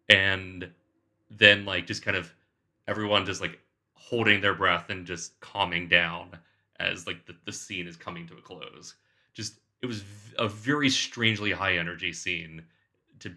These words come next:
see with a crowd for what is a kids movie that was only attended by, I think, A twenty-four twenty-year-olds and guys in their thirties that are seeing it alone. So I was one of them.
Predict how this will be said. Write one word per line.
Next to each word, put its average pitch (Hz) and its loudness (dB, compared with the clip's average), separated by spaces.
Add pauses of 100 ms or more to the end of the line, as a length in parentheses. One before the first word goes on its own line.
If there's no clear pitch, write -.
see - -8
with 82 -10
a - -16
crowd 82 -10 (300)
for 87 -16 (100)
what 98 -4
is 90 -6
a 87 -10
kids 101 -4
movie 107 -4
that 98 -2
was 90 -16 (120)
only 110 -4
attended 101 -6
by, 92 -2
I 95 -4
think, 95 -8
A 110 4
twenty-four 107 -10
twenty-year-olds 110 -6
and 95 -14 (680)
guys 98 6
in 98 -10
their 98 -6
thirties 101 -6
that 92 -8
are 92 -8
seeing 95 -12
it 95 -14
alone. 95 -14
So - -18
I 90 -16
was - -20
one 85 -20
of - -20
them. 117 -18